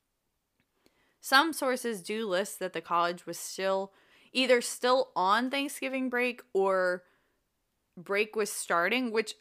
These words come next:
I was like, "That makes no sense for you to call it Thanksgiving break if it's December first and it's starting," right? Like,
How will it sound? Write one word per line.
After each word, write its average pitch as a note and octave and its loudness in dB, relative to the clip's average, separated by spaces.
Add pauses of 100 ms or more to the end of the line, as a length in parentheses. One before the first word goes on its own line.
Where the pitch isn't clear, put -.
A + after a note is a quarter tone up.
I A#3 4
was A#3 0
like, A3+ -2
"That A3 6
makes C4+ -6
no A3 -2
sense F#3+ -6
for - -8
you F#3 -2
to F3+ -8
call F3+ 2
it F#3 -4
Thanksgiving E3+ -6
break F3+ -2
if F3+ -8
it's E3+ -10
December E3 -8
first D#3 -8
and E3 -10
it's C#3+ -14
starting," - -8
right? F3 0
Like, E3+ -2